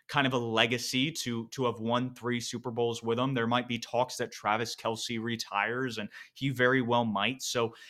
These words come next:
it's very interesting to see that if the Chiefs win it, how, how different their roster is going to look. But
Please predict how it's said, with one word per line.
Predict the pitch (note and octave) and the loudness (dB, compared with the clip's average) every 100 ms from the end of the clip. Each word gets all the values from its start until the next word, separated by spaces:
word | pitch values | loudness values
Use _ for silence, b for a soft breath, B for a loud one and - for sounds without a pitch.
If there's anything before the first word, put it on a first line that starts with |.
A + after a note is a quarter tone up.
| B | B
it's | B2 | -4
very | C3+ G#3 F#3+ | 2 2 2
interesting | D#3+ D#3+ D#3+ - D3 | -2 -2 -2 -4 -2
to | B2 | -2
see | - C3 | 0 0
that | B2 A#2 | 2 0
if | A2+ | -2
the | A#2+ | -4
Chiefs | - E3 - - | -2 -2 -2 -2
win | B2+ B2+ | 0 2
it, | G#2+ | 0
how, | - - A#2+ C3 C3+ A#2+ | -4 -2 2 2 2 -4
how | - - B2+ A#2+ - | -4 0 0 -2 2
different | C#3+ C#3+ G#2+ | 2 2 -2
their | A2 G#2+ | 0 2
roster | G#2+ A2 - A2 | 2 0 -2 -6
is | G2+ | -6
going | - G#2+ G2+ | -6 -6 -4
to | |
look. | G2+ B2 B2 _ b b _ | -2 -2 -2 _ b b _
But | C3+ B2+ | 0 0